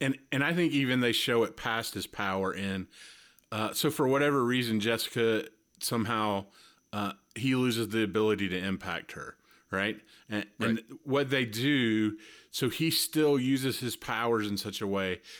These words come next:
Speaker 1: that he still is exhibiting control over her, even without it being necessarily his power. So
Speaker 2: Right.
Speaker 1: the scenes in her family home and that kind of thing,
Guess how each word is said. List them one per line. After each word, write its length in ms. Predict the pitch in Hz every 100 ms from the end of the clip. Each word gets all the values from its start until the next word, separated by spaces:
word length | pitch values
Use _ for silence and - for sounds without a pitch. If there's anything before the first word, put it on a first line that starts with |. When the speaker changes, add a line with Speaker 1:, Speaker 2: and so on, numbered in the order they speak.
| -
Speaker 1:
that 100 | 113
he 60 | 110
still 460 | - - 127 123
is 160 | 110 104
exhibiting 680 | 107 92 98 107 104 104 95
control 640 | 101 92 - 117 113 104
over 320 | 98 87 87 85
her, 340 | 85 82 80 - - - - _ -
even 300 | 117 110 110
without 340 | 101 101 98
it 180 | 95 98
being 460 | 101 95 95 95 - -
necessarily 560 | 107 - - 92 90 85
his 120 | -
power. 460 | - 90 82 73
So 300 | - 95 90 - - 113
Speaker 2:
Right. 180 | 98 -
Speaker 1:
the 60 |
scenes 480 | 95 135 127 123 110
in 140 | 107 101
her 420 | 107 104 98 92
family 460 | - 104 101 98
home 440 | 82 98 95 87 85
and 120 | 87
that 160 | 92 -
kind 180 | 95 85
of 100 | -
thing, 320 | 90 80